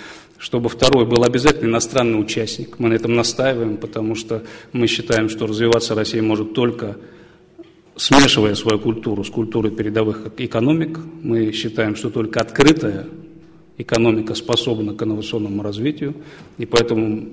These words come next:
жестким критерием получения финансирования в Сколково является наличие иностранных специалистов в проекте. Нам очень важно набираться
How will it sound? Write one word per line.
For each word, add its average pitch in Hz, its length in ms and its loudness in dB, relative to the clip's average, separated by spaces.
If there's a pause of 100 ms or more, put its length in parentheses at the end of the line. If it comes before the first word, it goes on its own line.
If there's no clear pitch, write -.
(420)
жестким 123 600 0
критерием 110 460 -2
получения 107 480 -4
финансирования 104 600 -2
в 101 60 -12
Сколково 156 380 -2
является 110 380 0
наличие 113 440 -2
иностранных 117 560 0
специалистов 117 720 -6
в - 40 -20
проекте. 101 600 -10
Нам 113 180 0
очень 113 220 0
важно 123 300 0
набираться 107 640 -4